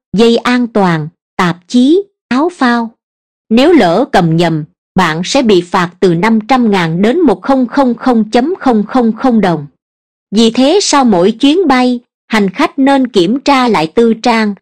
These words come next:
hành lý của mình xem có bỏ quên hoặc mang nhầm dụng cụ thiết bị của hãng hàng không hay không. Tuyệt đối không nhắc đến bom,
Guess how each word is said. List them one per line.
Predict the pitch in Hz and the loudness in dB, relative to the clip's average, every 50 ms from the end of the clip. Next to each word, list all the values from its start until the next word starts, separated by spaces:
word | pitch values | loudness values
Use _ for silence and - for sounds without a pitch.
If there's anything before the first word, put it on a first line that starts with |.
| _ _ _ _ | _ _ _ _
hành | - 233 220 208 | -2 0 0 2
lý | 196 214 233 254 285 | 2 2 2 0 0
của | 294 - 311 | 0 0 0
mình | 294 262 220 185 160 | 2 2 2 0 -2
xem | 151 - - 240 240 233 | -4 -2 -2 0 0 0
có | 226 - 302 | 0 0 0
bỏ | 262 202 175 156 156 220 262 | 0 2 2 2 2 0 0
quên | 247 - 285 277 262 254 | 0 2 2 2 2 0
hoặc | 214 190 180 165 - - | 0 0 -2 -2 -2 -4
mang | 196 214 254 262 247 226 | -2 0 0 2 2 2
nhầm | 208 202 175 170 165 160 | 2 2 0 0 -2 0
dụng | 160 180 160 170 175 175 | 0 0 0 -2 -4 -2
cụ | 202 180 160 151 156 175 | 0 0 0 0 -2 -2
thiết | - 285 349 349 - | -2 -2 -2 0 0
bị | 208 185 160 160 175 - | 0 2 2 0 -2 -2
của | - 247 | -2 -2
hãng | 247 214 185 156 175 226 262 | 0 0 -2 -2 -4 -4 -4
hàng | 220 226 190 170 156 160 | -2 -2 -2 -2 -4 -6
không | - - 240 226 208 | -4 -2 -2 0 0
hay | 190 196 233 233 233 | -2 -2 0 0 0
không. | 220 - 247 233 214 208 202 _ _ _ _ _ _ _ _ _ _ _ _ _ _ _ _ _ _ _ _ _ - | -2 -2 -2 -2 -2 -4 -8 _ _ _ _ _ _ _ _ _ _ _ _ _ _ _ _ _ _ _ _ _ 0
Tuyệt | 233 220 202 208 - | 2 2 2 0 0
đối | 226 233 247 294 392 392 | 0 0 2 2 2 0
không | - 294 262 240 233 | 0 0 0 0 2
nhắc | 240 - 220 - - | 0 0 -2 -2 -2
đến | 226 226 233 277 302 285 | 0 0 0 2 0 0
bom, | 240 214 214 208 208 196 | 0 2 2 0 0 -4